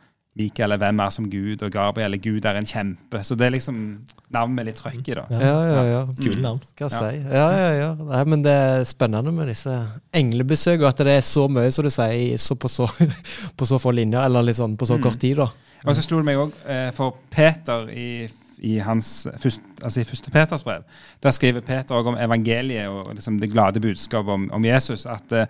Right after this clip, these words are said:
Speaker 1: det er et budskap som selv engler lengter etter å se inn i.
Speaker 2: Ja.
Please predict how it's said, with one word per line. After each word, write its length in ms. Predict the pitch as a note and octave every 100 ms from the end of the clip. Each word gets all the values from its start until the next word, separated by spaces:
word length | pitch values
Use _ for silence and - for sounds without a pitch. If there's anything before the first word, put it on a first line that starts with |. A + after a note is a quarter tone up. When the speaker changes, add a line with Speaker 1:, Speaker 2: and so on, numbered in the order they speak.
| - - _
Speaker 1:
det 100 | C3+
er 140 | C3
et 80 | B2+
budskap 480 | C3 A2 - - C3+
som 160 | - B2+
selv 280 | - B2+ - _
engler 560 | - B2 G2 F#2+ A#2 C#3+
lengter 640 | C3+ B2+ F#2+ F2 - C#3+ B2
etter 240 | - -
å 40 | C3
se 160 | C3+ A#2+
inn 220 | C3+ F3
i. 100 | A2+ E2+ _ _ _ _
Speaker 2:
Ja. 240 | A2 A2